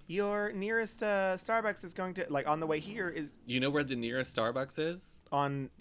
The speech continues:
Speaker 1: U of H campus.
Speaker 2: You can't go there.
Speaker 1: Yeah, I, it's not drive-through. I learned that today.
Speaker 2: <laughs> Do you know the actual closest one?
Speaker 1: What?
Speaker 2: Where we used to live.
Speaker 1: Exactly.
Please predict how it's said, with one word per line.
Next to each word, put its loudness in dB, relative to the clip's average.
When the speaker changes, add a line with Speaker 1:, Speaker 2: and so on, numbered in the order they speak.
Speaker 1:
U 2
of 0
H -2
campus. -8
Speaker 2:
You -8
can't -4
go 0
there. -8
Speaker 1:
Yeah, 10
I, 8
it's 2
not 12
drive-through. 12
I 12
learned 8
that 6
today. 10
Speaker 2:
<laughs> -4
Do -2
you 2
know 2
the 2
actual 4
closest -4
one? 0
Speaker 1:
What? 2
Speaker 2:
Where 4
we 4
used 4
to 10
live. 10
Speaker 1:
Exactly. 8